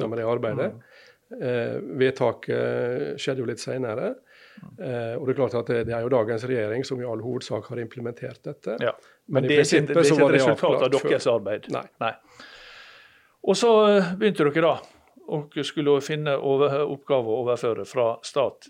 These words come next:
Speaker 1: til folkevalgt, eh, fylkeskommunalt nivå. Hvordan jobba dere med, når dere begynte med dette?
Speaker 2: Vi tok, ja, vi, vi gikk gjennom sektor for sektor,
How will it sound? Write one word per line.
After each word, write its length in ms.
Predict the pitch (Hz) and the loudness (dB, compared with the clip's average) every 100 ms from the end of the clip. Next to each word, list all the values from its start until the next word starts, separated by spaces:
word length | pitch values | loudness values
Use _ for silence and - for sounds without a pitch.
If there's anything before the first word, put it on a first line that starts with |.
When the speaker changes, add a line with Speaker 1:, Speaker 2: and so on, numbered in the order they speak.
| _ | _
Speaker 1:
til 220 | 131 113 - | -8 -8 -8
folkevalgt, 920 | - 110 - 127 107 92 - - - - | -4 -4 -4 -4 -4 -6 -20 -20 -20 -12
eh, 280 | 139 107 107 | -10 -8 -10
fylkeskommunalt 800 | 101 117 - - - 104 98 - - | -12 -12 -8 -10 -10 -12 -14 -16 -18
nivå. 260 | - 98 - _ _ _ | -14 -14 -16 _ _ _
Hvordan 220 | 190 185 | -6 -2
jobba 240 | 175 185 147 | -2 0 -2
dere 260 | - 135 | -4 -12
med, 220 | 113 113 | -10 -8
når 180 | 123 117 _ | -8 -10 _
dere 380 | 117 110 104 113 - _ _ - | -8 -8 -10 -18 -20 _ _ -12
begynte 260 | 117 - | -12 -12
med 120 | - - | -16 -16
dette? 180 | - - - - _ _ _ _ _ _ _ _ 392 247 | -18 -20 -20 -20 _ _ _ _ _ _ _ _ -12 -6
Speaker 2:
Vi 460 | 131 147 175 190 185 - | 2 2 2 -2 -4 -10
tok, 540 | - 165 165 160 - | 2 4 4 2 -8
ja, 140 | 127 143 | -2 -2
vi, 180 | 151 - | -2 0
vi 200 | 135 151 160 | 2 2 2
gikk 260 | 147 - 147 | -2 -2 0
gjennom 840 | 143 127 120 117 113 117 127 127 | 2 2 -2 -4 -6 -6 -6 -6
sektor 440 | 135 147 - - 135 | -4 -6 -8 -10 -10
for 160 | - | -8
sektor, 400 | - - - - | -10 -12 -14 -20